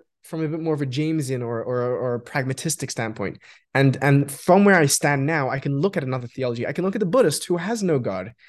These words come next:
but who is inspired by their own metaphysics, their own theories of unity, to live more unified, kinder lives. And,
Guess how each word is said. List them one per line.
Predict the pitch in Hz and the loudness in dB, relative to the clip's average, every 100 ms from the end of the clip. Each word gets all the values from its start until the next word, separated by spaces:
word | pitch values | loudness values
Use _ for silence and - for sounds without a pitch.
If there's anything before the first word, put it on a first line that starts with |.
| _ _ _ | _ _ _
but | - 147 143 - - _ _ _ _ - - | 0 4 4 2 -16 _ _ _ _ -6 6
who | 202 160 135 - _ | 8 8 6 -2 _
is | 160 151 | 2 2
inspired | 151 - - 165 175 139 | 2 0 2 2 2 2
by | 135 | 0
their | 127 147 151 | 0 -2 -2
own | 151 151 | -2 -4
metaphysics, | 131 120 110 123 | -6 -8 -10 -8
their | 123 123 | -4 -2
own | 151 | -2
theories | 147 147 143 131 | -2 2 2 2
of | 113 | 0
unity, | 110 110 113 117 - _ - | -2 -4 -4 -6 -12 _ -6
to | - 143 | 2 6
live | 135 151 143 120 120 | 8 8 8 4 0
more | 135 135 | 0 2
unified, | 135 135 131 117 117 | 2 0 0 -2 -2
kinder | 123 113 | -8 -8
lives. | 104 104 127 - _ _ _ _ - | -6 -6 -6 -10 _ _ _ _ -2
And, | 156 160 | 2 4